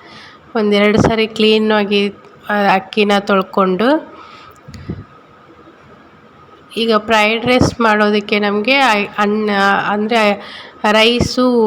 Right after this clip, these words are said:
ಉದುರು ಉದುರಾಗಿರಬೇಕು, ಒಂದಕ್ಕಿಂತ ಒಂದು ಅಗಳು, ಒಂದು ಅಂಟುಗೋಲಾರಂಗಿದ್ರೆ ಚೆನ್ನಾಗಿರುತ್ತೆ. ಸ್ವಲ್ಪ ನೀರು ನೋಡೇನೆ ಇಟ್ಕೊಳ್ಳಿ. ನಾನು ಒಂದೂವರೆ ಕಪ್ಪಿಗೆ ಇಲ್ಲೇ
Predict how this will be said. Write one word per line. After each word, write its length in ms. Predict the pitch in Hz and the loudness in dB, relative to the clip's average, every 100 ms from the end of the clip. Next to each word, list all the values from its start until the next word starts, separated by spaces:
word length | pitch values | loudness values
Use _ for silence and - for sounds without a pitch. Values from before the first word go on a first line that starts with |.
| 208 185 202 | 2 0 -2
ಉದುರು 300 | 196 233 226 | 0 0 2
ಉದುರಾಗಿರಬೇಕು, 840 | 208 208 202 190 190 190 190 - | 2 2 0 0 0 -2 -2 -4
ಒಂದಕ್ಕಿಂತ 960 | 220 247 208 208 214 208 208 214 202 214 | 0 2 2 0 -2 -4 -4 -6 -4 -2
ಒಂದು 300 | 202 196 196 | 0 0 0
ಅಗಳು, 300 | 190 196 208 | 2 0 2
ಒಂದು 360 | 196 196 190 | 0 2 2
ಅಂಟುಗೋಲಾರಂಗಿದ್ರೆ 1300 | 175 196 196 202 196 196 196 196 190 185 233 269 214 | 2 0 -2 0 2 2 0 0 -2 -2 0 0 -2
ಚೆನ್ನಾಗಿರುತ್ತೆ. 880 | - 202 202 196 190 185 185 - 202 277 - - - - - | -6 -2 0 0 0 0 -2 0 2 2 -4 -18 -20 -20 -10
ಸ್ವಲ್ಪ 360 | - 220 214 220 | -2 0 0 0
ನೀರು 380 | 214 214 220 208 | 0 2 2 2
ನೋಡೇನೆ 500 | 202 196 196 208 202 | 2 2 2 0 0
ಇಟ್ಕೊಳ್ಳಿ. 500 | 185 - 180 220 277 | -4 -2 0 2 2
ನಾನು 520 | 247 208 208 202 196 | 0 0 0 0 0
ಒಂದೂವರೆ 440 | 196 196 208 208 | 0 0 0 0
ಕಪ್ಪಿಗೆ 640 | 208 208 196 - 208 214 202 | -2 -4 -6 -4 0 2 2
ಇಲ್ಲೇ 500 | 202 208 196 190 | 2 2 2 0